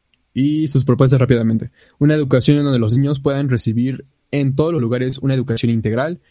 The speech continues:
brindándoles los medios necesarios para que, o sea, educación, voy a, voy a resumir básicamente. Este, educación, fomentar e incrementar la participación de las mujeres en espacios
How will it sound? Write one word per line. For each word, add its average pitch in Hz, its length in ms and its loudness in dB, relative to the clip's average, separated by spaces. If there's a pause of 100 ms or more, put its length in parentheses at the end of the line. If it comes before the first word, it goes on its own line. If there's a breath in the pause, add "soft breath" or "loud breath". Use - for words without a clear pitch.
(360)
brindándoles 139 540 0
los 117 140 0
medios 131 240 0
necesarios 127 320 -2
para 135 320 -4
que, 156 240 -6
o 127 60 -2
sea, 123 120 0 (240)
educación, 185 640 -2 (100)
voy 131 120 -4
a, 127 60 -4 (140)
voy 151 140 -2
a 147 120 -4
resumir 120 360 -2
básicamente. 127 500 -2 (600)
Este, 117 1120 -2 (920)
educación, 139 680 0
fomentar 131 400 2
e 147 40 -2
incrementar 123 580 0
la 131 140 -4
participación 120 580 -2
de 127 80 0
las 117 140 -2
mujeres 151 420 0
en 117 80 0
espacios 120 460 -4